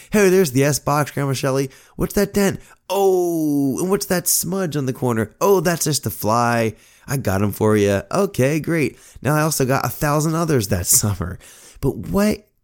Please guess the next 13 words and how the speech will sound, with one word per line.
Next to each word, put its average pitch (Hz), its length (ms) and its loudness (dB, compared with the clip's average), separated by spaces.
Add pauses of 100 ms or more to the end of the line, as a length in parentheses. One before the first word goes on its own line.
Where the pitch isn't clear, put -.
is 139 240 2
the - 80 -6
point 98 640 0 (280)
of 87 240 -2
this? 80 460 -2 (280)
Here's 156 360 0
the 95 100 -6
point. - 480 -6 (720)
I 110 580 0 (420)
was 101 200 2
building 98 400 0
a 82 60 -2
system. 85 600 -2